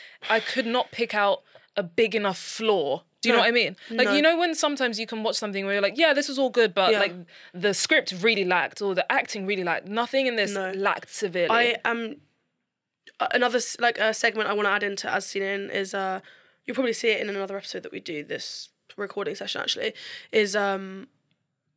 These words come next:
Speaker 2: sequels that didn't disappoint.
Speaker 1: Yeah.
Speaker 2: And, uh, hand on heart, this season two was
Speaker 1: Oh, yeah.
Speaker 2: absolutely incredible. Like,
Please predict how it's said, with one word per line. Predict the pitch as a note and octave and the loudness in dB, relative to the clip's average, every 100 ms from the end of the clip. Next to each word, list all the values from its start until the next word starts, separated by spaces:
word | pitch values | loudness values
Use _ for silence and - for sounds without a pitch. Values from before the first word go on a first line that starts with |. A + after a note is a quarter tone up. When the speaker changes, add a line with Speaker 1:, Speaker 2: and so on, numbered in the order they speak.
| _ _ - | _ _ -14
Speaker 2:
sequels | - A3+ - G#3+ | -8 -6 -4 -6
that | G3 | -4
didn't | G3+ | -6
disappoint. | G3 G3+ G3+ G3 C#4 | -6 -8 -6 -4 -4
Speaker 1:
Yeah. | A#3+ G3+ - _ A#3 | 0 0 0 _ 0
Speaker 2:
And, | A3+ A3 | 0 2
uh, | G#3+ - | 2 4
hand | A#3+ A3+ | 2 2
on | G#3+ | 2
heart, | G#3+ G3+ F#3+ | 2 2 2
this | G#3+ G#3+ - - - | 0 0 -2 -6 -10
season | - A3 G#3+ | -6 -4 -4
two | G#3 G3+ | -2 -2
was | G3 G3 F#3+ | -2 -4 2
Speaker 1:
Oh, | E4 | 4
yeah. | D4 - - - | 4 2 -4 -2
Speaker 2:
absolutely | G#3 - - G3 F#3 A3 | -2 -2 -6 -4 -6 -6
incredible. | G#3+ G3 G3 G3 | -6 -6 -4 -2
Like, | G3 | -2